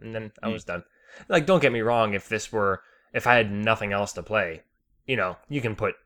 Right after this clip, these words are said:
Speaker 1: a week worth of playtime into Fallout, but I put in two full days.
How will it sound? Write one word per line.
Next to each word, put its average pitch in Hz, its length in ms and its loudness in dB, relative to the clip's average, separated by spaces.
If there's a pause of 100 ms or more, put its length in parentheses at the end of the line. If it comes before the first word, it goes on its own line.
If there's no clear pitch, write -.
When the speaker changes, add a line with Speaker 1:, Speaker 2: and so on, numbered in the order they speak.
(160)
Speaker 1:
a 107 60 -4
week 107 420 -8 (220)
worth 101 260 -4
of 92 120 -12
playtime 90 540 -8
into 95 160 -10
Fallout, 87 460 -6
but 110 80 -2
I 113 80 0
put 127 200 -2
in 123 180 -2
two 131 240 -4
full 131 280 -2
days. 98 440 -2